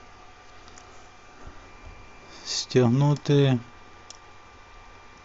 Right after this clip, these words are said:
е, стягнути на користь, е, онлайн-фінанс заборгованість за договором таким-то дев'ять триста. Е,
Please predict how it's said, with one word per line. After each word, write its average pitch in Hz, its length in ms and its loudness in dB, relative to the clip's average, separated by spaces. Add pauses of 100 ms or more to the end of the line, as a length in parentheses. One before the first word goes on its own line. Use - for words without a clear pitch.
(1000)
е, 123 400 4
стягнути 143 560 4
на 135 120 6
користь, 135 680 6
е, 123 360 0
онлайн-фінанс 131 840 4
заборгованість 123 800 6
за 113 140 2
договором 120 680 4 (260)
таким-то 165 640 4
дев'ять 135 520 2
триста. 110 760 2 (800)
Е, 117 1160 0